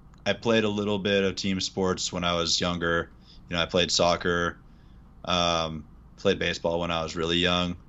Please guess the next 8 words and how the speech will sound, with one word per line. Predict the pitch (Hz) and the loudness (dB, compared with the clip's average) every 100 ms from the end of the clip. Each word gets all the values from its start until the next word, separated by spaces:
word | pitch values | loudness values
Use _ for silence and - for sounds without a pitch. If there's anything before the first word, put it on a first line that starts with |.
| - - - - - - - - - - - - - | -20 -20 -20 -20 -20 -20 -20 -20 -20 -20 -20 -16 -2
To | 107 | 4
me, | 120 123 117 113 | 6 6 4 2
I | 104 | 0
didn't | 113 113 | 2 2
learn | 113 101 | 2 0
shit | 104 98 | -2 -2
about | 90 82 92 | -2 -4 -4
being | 87 85 | -6 -6